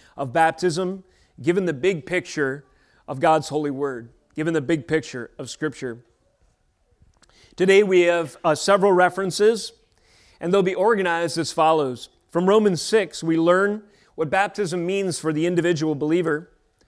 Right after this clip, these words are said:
From First Corinthians twelve, we learn what baptism means for us as members of the Church of Jesus Christ.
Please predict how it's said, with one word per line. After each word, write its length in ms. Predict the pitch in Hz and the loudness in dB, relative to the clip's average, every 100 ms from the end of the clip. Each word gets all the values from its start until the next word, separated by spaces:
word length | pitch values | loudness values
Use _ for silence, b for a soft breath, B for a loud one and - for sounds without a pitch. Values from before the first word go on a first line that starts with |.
| b b b b _ | b b b b _
From 200 | 180 170 | -2 2
First 260 | 233 - | 2 2
Corinthians 480 | 202 208 165 185 156 | 2 2 2 -2 -2
twelve, 340 | - 202 208 | 6 8 8
we 100 | 180 | 6
learn 260 | 175 180 190 | 4 4 2
what 140 | 180 | -2
baptism 520 | 170 175 170 185 160 160 | -2 -4 -4 -6 -6 -4
means 300 | 175 185 170 | -4 -4 -6
for 160 | 160 | -6
us 160 | 170 165 | -6 -4
as 180 | 165 139 | -8 -4
members 600 | 170 185 170 165 147 - - | -4 -2 0 -2 -4 -10 -12
of 140 | 131 | -10
the 80 | 135 | -10
Church 360 | - 202 190 | 2 2 2
of 120 | 156 120 | -2 -10
Jesus 340 | 135 131 123 | -10 -10 -12
Christ. 500 | - 135 147 - - | -8 -4 -4 -6 -18